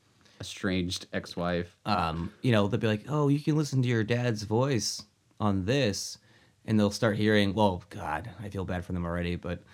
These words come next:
Speaker 2: they're gonna hear that, be like, "Wait, porn stash?" I'm not talking mustache, but,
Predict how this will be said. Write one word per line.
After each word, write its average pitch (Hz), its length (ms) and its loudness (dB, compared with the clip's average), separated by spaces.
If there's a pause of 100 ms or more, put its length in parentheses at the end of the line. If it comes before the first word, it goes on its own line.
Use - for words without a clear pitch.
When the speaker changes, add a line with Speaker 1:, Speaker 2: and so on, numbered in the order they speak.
(360)
Speaker 2:
they're - 100 -4
gonna 143 140 4
hear 139 160 6
that, 123 180 6
be 123 60 0
like, 101 280 -2
"Wait, 127 260 -2 (280)
porn 180 340 0
stash?" - 580 -10 (600)
I'm 110 80 0
not 113 120 2
talking 107 260 0
mustache, 92 600 -4
but, 87 140 -6